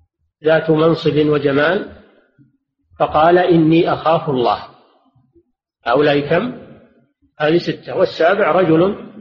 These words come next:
تصدق بصدقة فأخفاها حتى لا تعلم شماله ما تنفق يمينه. هؤلاء هم السبعة. ومعنى يظلهم الله في ظله،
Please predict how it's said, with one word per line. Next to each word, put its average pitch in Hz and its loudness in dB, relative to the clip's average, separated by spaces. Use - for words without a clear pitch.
تصدق 165 -2
بصدقة 151 -4
فأخفاها 135 -2
حتى 170 -2
لا 160 2
تعلم 135 -2
شماله 151 0
ما 160 -2
تنفق 156 -2
يمينه. 135 0
هؤلاء 170 4
هم 180 2
السبعة. - -4
ومعنى 202 2
يظلهم 175 4
الله 151 0
في 143 -2
ظله، 135 -2